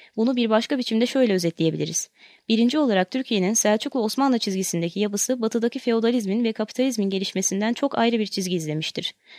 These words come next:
Konumuz olmadığı için burada üzerinde durmayacağım bu farklı çizgi nedeniyle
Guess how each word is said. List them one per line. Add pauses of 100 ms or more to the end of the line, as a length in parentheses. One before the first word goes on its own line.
(200)
Konumuz
olmadığı
için
burada
üzerinde
durmayacağım
bu
farklı
çizgi
nedeniyle